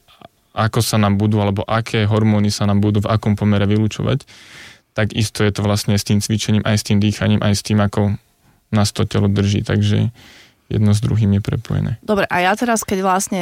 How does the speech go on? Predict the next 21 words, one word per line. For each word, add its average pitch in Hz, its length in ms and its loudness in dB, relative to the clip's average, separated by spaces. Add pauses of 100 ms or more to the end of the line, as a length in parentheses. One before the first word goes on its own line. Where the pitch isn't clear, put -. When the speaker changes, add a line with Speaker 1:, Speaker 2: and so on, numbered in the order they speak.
Speaker 2:
sa - 160 -6
naučím, 180 680 -2 (260)
uh, 147 460 -2 (100)
sp-, - 220 -8 (300)
že, - 200 -6
že - 160 -6
čo 247 140 -4
je 254 140 0
ten 233 120 0
prvý 196 300 0
bod? 160 320 -2
Že 170 220 -4
najprv 226 280 -2
sa - 140 -6
učím 175 220 -2
správne 156 420 -6
dýchať, 254 400 -4
alebo 165 260 -4
najprv 165 280 0
sa 170 160 -4
naučím 160 580 -2